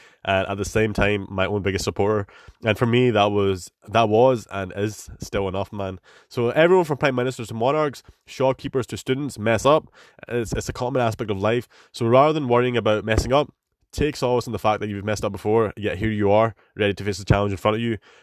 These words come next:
Be proud of every aspect of yourself that makes you the unique person that you are,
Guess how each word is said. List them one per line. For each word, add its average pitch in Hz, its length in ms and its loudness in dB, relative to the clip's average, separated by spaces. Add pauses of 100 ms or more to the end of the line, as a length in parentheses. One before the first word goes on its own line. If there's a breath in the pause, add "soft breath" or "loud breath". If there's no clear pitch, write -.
(200 soft breath)
Be 143 160 4
proud 139 320 4
of 117 100 -2
every 117 180 -2
aspect 110 340 0
of 101 60 -10
yourself 104 340 -2
that 101 160 -4
makes 110 200 -8
you 117 60 -8
the 101 120 -8
unique 104 240 -10
person 107 260 -4
that 98 100 -4
you 107 120 2
are, 143 200 2